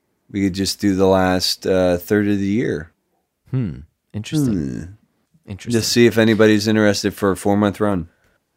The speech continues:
Speaker 2: Yeah. Yeah. We could do that. We could do that. So as we finish up our discussion here of the games that, that we've never completed, there is one more. I know I said that I finished mine, and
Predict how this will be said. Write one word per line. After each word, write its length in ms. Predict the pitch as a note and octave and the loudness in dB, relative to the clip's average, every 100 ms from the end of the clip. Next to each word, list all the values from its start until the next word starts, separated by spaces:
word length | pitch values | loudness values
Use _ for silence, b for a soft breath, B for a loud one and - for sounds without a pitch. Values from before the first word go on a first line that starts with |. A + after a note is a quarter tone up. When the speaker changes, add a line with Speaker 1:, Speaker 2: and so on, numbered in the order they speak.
| - | 0
Speaker 2:
Yeah. 220 | D#3+ E4+ - _ _ | 2 2 -2 _ _
Yeah. 220 | D3 C#4 D#4+ - | 0 0 0 -4
We 140 | D#3 F#3+ | -6 -2
could 140 | G#3+ D#3+ | -2 0
do 160 | D#4 | 2
that. 300 | G#3+ D2+ - _ _ _ _ _ _ _ - | 2 0 -6 _ _ _ _ _ _ _ -10
We 120 | D#3 | -8
could 140 | - | -8
do 140 | E2 D#2+ | -8 -8
that. 260 | D#2 D2+ _ b b b b | -8 -12 _ b b b b
So 580 | - E3 D#3 D3+ D3 - - | 0 4 8 8 6 0 -2
as 320 | D3 E3+ D3 | 2 2 2
we 100 | D#3 | 0
finish 480 | C3+ - C3 B2 - | 0 -2 0 0 0
up 280 | A#2 G#2 - | 0 0 -2
our 180 | - G#2+ | -4 -2
discussion 560 | G2 - G#2+ G2 G2+ | -4 -6 -4 -4 -4
here 320 | F#2 F#2+ F2+ E2 | -4 -2 -2 -4
of 160 | E2+ | -6
the 100 | F2 | -8
games 580 | E2+ F2+ E2+ E2 E2 - - | -6 -4 -4 -6 -8 -10 -8
that, 180 | E2 - D#2+ | -10 -8 -10
that 160 | F2 | -8
we've 180 | F2+ E2+ | -8 -6
never 240 | E2+ E2 | -6 -8
completed, 540 | E2+ E2 D#2+ E2+ D#2+ - | -8 -10 -10 -10 -10 -4
there 180 | G#2 G#2+ | 0 2
is 160 | G#2 | 0
one 480 | G2+ G2+ A2 A#2 A#2+ | -4 -2 0 2 2
more. 480 | A2 G#2 F2+ D2+ D2 | 2 0 -2 -4 -6
I 160 | E2+ F2+ | -6 -4
know 180 | F2+ F2+ | -4 -4
I 80 | |
said 280 | F2 F2+ E2+ | -6 -8 -8
that 80 | E2 | -8
I 100 | E2 | -10
finished 360 | - E2 D#2+ - | -10 -10 -10 -10
mine, 300 | D#2+ D#2 - | -10 -10 -10
and 280 | D#2+ D#2 | -10 -10